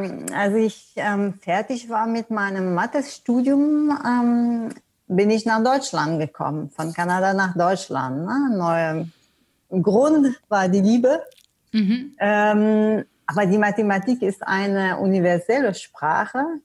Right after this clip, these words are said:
Speaker 1: deswegen konnte ich ziemlich schnell einen Job finden als Versicherungsmathematikerin oder als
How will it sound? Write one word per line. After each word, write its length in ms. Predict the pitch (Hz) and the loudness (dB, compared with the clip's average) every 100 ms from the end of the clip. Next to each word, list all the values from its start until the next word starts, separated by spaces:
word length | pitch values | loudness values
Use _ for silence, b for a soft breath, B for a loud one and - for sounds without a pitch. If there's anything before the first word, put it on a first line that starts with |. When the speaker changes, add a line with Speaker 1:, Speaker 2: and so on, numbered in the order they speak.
| _ | _
Speaker 1:
deswegen 640 | 185 180 170 185 202 214 208 | -6 -4 -2 2 2 0 -6
konnte 340 | 196 185 196 | -10 -8 -8
ich 200 | 190 - _ | -8 -10 _
ziemlich 280 | 202 196 - | -4 -4 -6
schnell 300 | 196 202 196 | -6 -4 -2
einen 240 | 180 185 | -2 0
Job 380 | 180 196 214 202 B B _ | 2 2 0 -2 B B _
finden 560 | 247 302 262 208 311 359 b b b - | 2 2 4 2 2 -2 b b b -4
als 360 | 180 185 - | 0 0 -2
Versicherungsmathematikerin 1800 | - 185 311 277 175 190 185 180 170 - 175 165 - 247 240 226 247 240 226 | -2 2 2 2 0 0 0 -2 -4 -4 -4 -4 -8 -4 -2 0 0 0 0
oder 520 | 175 180 180 175 175 165 | 0 2 2 2 0 0
als 320 | 165 165 | -2 -2